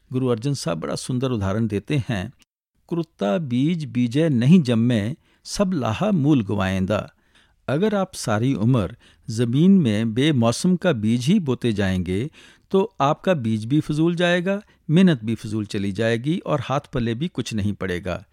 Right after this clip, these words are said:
किसान भाइयों को पता है कि जब भी ज़मीन में गेहूं बोआ जाता है, वह कार्तिक यानी अक्टूबर नवंबर के महीने में बोया जाता है। अगर कोई गर्मी के मौसम में गेहूं बोएगा, चाहे कितना ही अच्छे से अच्छा बीज क्यों ना बोए,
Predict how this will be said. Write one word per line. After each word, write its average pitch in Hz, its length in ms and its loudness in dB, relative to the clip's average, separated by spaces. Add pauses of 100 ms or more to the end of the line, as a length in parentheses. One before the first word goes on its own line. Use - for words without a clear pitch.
(440)
किसान 147 480 -2
भाइयों 127 300 -2
को 143 160 -6
पता 139 300 -6
है 107 300 -6 (380)
कि 143 120 -2
जब 160 340 -4
भी 190 120 -2
ज़मीन 135 340 0
में 151 200 -2
गेहूं 113 320 0
बोआ 113 260 -2
जाता 107 360 -2
है, 107 340 -4 (320)
वह 147 80 -2
कार्तिक 127 600 -2
यानी 123 300 -2
अक्टूबर 151 480 -2
नवंबर 131 380 0
के 151 160 -4
महीने 110 340 0
में 101 200 -2
बोया 92 240 -4
जाता 87 340 -6
है। 101 260 -6 (440)
अगर 156 220 2
कोई 220 260 -4
गर्मी 120 360 -2
के 185 140 -4
मौसम 117 400 -2
में 170 200 -2
गेहूं 113 300 0
बोएगा, 110 500 -4 (520)
चाहे 180 240 0
कितना 175 380 -6
ही 170 240 0
अच्छे 160 300 -2
से - 140 -4
अच्छा 156 300 -6
बीज 139 360 -6
क्यों 202 180 -2
ना 208 100 2
बोए, 101 360 -4